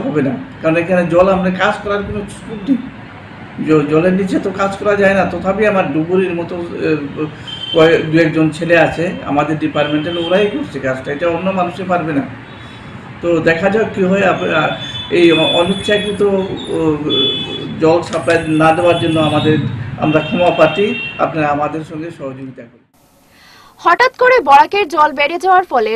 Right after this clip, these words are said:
Speaker 2: রায়পুরের বাঁধে বন্যা পীড়িতরা। জল বেড়ে যাওয়ার দরুন এলাকার বেশ কয়েকটি জিপির অবস্থাও ভয়ানক রূপ ধারণ করেছে। বিশেষ করে কুমারপাড়া ভৈরবনগর জিপি, রাজনগর জিপি এবং শ্রীকোনা জিপির বৃহৎ অংশ বন্যার জলে তলিয়ে যাওয়ায়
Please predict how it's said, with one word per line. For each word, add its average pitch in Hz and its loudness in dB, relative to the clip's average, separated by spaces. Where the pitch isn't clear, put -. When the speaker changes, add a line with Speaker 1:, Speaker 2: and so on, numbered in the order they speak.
Speaker 2:
রায়পুরের 349 4
বাঁধে 269 4
বন্যা 220 -2
পীড়িতরা। 220 -8
জল 311 6
বেড়ে 370 2
যাওয়ার 466 4
দরুন 453 4
এলাকার 262 4
বেশ 302 0
কয়েকটি 415 0
জিপির 247 -4
অবস্থাও 349 -2
ভয়ানক 254 0
রূপ 262 0
ধারণ 214 -6
করেছে। 208 -10
বিশেষ 359 2
করে 480 2
কুমারপাড়া 339 0
ভৈরবনগর 311 -8
জিপি, 214 -12
রাজনগর 285 4
জিপি 220 -8
এবং 240 -4
শ্রীকোনা 381 -2
জিপির 294 -10
বৃহৎ 320 -6
অংশ 330 -8
বন্যার 240 0
জলে 240 -2
তলিয়ে 320 -2
যাওয়ায় 277 2